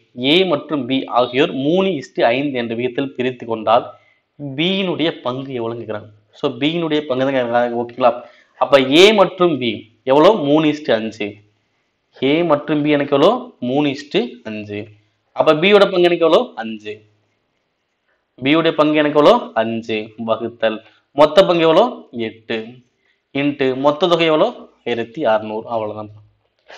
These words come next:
So, உங்களுக்கு எந்த பங்கு கேக்குறாங்களோ அதோட விகிதத்தை மட்டும் எடுங்க. இப்ப B கேட்டாங்கன்னா பியோடது எவ்வளோ? அஞ்சு. மேல போட்டுக்கோங்க. கீழே வந்து மொத்த பங்கை போடணும். மொத்த பங்கு எனக்கு எவ்வளோ வரும்? எட்டு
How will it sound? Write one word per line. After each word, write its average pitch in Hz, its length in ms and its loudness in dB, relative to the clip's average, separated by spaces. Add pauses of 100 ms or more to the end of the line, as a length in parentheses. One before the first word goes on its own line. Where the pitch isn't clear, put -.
(260)
So, 160 160 -2
உங்களுக்கு 156 320 2
எந்த 185 260 2
பங்கு 180 200 -4
கேக்குறாங்களோ 151 720 0
அதோட 151 380 4
விகிதத்தை 139 400 -4
மட்டும் 135 220 -6
எடுங்க. 110 260 -8
இப்ப - 320 -8
B 151 340 0
கேட்டாங்கன்னா 151 440 2
பியோடது 156 280 0
எவ்வளோ? 151 320 0
அஞ்சு. 113 640 -8 (260)
மேல 123 240 2
போட்டுக்கோங்க. 107 680 -6
கீழே 175 260 2
வந்து 151 180 0
மொத்த 131 320 0
பங்கை 120 240 -4
போடணும். 110 480 -6
மொத்த 120 280 -4
பங்கு 151 120 -2
எனக்கு 143 220 -2
எவ்வளோ 135 140 0
வரும்? 185 160 -4
எட்டு 110 540 -12